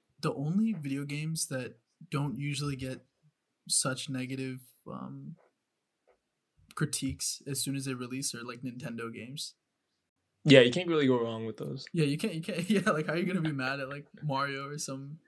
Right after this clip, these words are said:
Speaker 1: I don't know, made up shit?
Speaker 2: I feel like as soon as, like, you start to make it more, like, I don't wanna say realistic, but, like, more intricate in, like, the things that you can do,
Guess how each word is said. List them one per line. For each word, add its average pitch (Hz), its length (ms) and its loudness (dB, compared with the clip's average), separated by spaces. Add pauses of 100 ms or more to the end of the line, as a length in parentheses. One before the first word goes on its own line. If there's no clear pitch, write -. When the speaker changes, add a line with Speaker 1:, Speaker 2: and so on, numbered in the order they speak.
(460)
Speaker 1:
I 131 80 -2
don't 131 100 0
know, 131 80 -4
made 135 180 -6
up 135 120 -8
shit? - 180 -8 (260)
Speaker 2:
I 147 80 10
feel 143 120 8
like 190 120 8
as 202 80 6
soon 147 120 4
as, 147 100 4
like, 139 140 0
you 139 60 2
start 127 220 2
to 135 40 0
make 123 160 4
it 123 60 8
more, 107 420 6
like, 104 400 0 (720)
I 127 40 12
don't 127 40 12
wanna 139 80 12
say 175 80 12
realistic, 110 500 10
but, 117 80 10
like, 113 140 8
more 117 300 12
intricate 135 520 8
in, 123 120 4
like, 113 100 6
the 113 80 6
things 117 160 2
that 117 100 8
you 110 100 4
can 107 140 0
do, 110 400 2